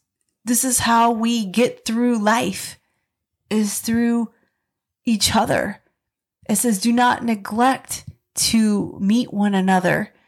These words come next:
as the days are drawing near." Like, we are to gather and to encourage one another in all things. And these were really difficult times for us as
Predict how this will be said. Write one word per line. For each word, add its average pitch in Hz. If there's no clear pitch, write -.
as 220
the 233
days 247
are 262
drawing 214
near." 226
Like, 214
we 226
are 262
to 220
gather 202
and 208
to 220
encourage 247
one 208
another 214
in 226
all 240
things. 247
And 208
these 233
were 233
really 240
difficult -
times 240
for -
us 185
as 190